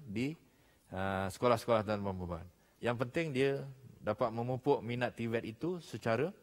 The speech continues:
berterusan. Dan bila dia keluar nanti, dia boleh teruskan. Ya, dia boleh sambung. Dan untuk keterangan lanjut,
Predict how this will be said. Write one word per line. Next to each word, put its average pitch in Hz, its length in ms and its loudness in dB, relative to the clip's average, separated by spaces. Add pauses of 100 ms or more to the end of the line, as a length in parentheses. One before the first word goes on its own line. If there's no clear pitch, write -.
(160)
berterusan. 98 640 -2 (160)
Dan 98 160 -4
bila 110 240 2
dia 110 80 0
keluar 120 400 2
nanti, 117 240 -4
dia 139 80 -2
boleh 123 240 0
teruskan. 95 560 -4
Ya, 127 160 -6
dia 113 160 0
boleh 113 320 0 (320)
sambung. 90 400 -2 (560)
Dan 147 240 8
untuk 175 400 2 (320)
keterangan 170 560 8
lanjut, 160 400 6